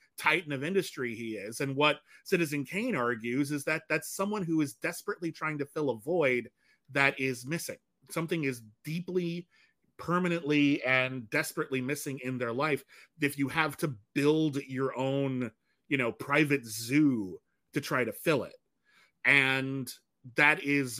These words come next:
a great American tragedy. The, the idea that you could fill the void in your heart, in your soul, you know, the, the upbringing you didn't have, the love you never acquired,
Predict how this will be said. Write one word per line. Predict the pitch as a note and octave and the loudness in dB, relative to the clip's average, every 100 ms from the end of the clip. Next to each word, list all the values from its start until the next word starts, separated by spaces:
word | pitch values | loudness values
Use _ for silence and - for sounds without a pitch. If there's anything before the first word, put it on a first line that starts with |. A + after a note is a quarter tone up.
| - | 0
a | C#3 | 0
great | A2+ A2 B2 C3+ C#3 | 0 -6 -2 -2 -2
American | B2+ B2+ B2+ B2 A#2 | -4 -2 -2 -4 -8
tragedy. | C3+ C#3 B2+ F#2+ F#2+ | -4 -4 -4 -10 -12
The, | G#2+ A2+ A#2 | -10 -10 -10
the | G#2+ | -8
idea | A#2 A2 C3 C#3+ | -8 -4 -2 0
that | C3 - | 0 -4
you | B2+ | -8
could | - B2+ - - - - | -6 -8 -10 -18 -10 0
fill | D3+ D3+ D#3 D#3+ E3+ _ _ _ _ _ _ - | 4 4 2 0 -6 _ _ _ _ _ _ -6
the | C3 | -4
void | A#2+ B2+ D3 D3 | 0 2 2 2
in | C#3 C#3+ | 0 0
your | B2+ A#2+ | 0 -2
heart, | - D3+ D3+ C3+ | -2 -2 -2 -4
in | |
your | A#2 A2 | -8 -8
soul, | - D3 D3+ D3 C#3+ B2+ | -4 2 4 4 2 0
you | A#2+ | -6
know, | A2+ | -6
the, | G#2+ G#2 | -8 -12
the | A#2 A2 | -8 -6
upbringing | C#3 E3 D#3 D3 C#3 | -2 0 0 0 0
you | C3 | 0
didn't | C#3 C#3 | -2 -4
have, | B2 C3+ C3 | -4 -4 -4
the | A2+ | -4
love | G#2 A#2 C#3+ C3+ | -4 -2 -2 0
you | C#3 | -2
never | C3+ B2 B2+ | -2 -4 -6
acquired, | - B2 A#2+ A#2+ A#2 | -4 -4 -2 -2 -4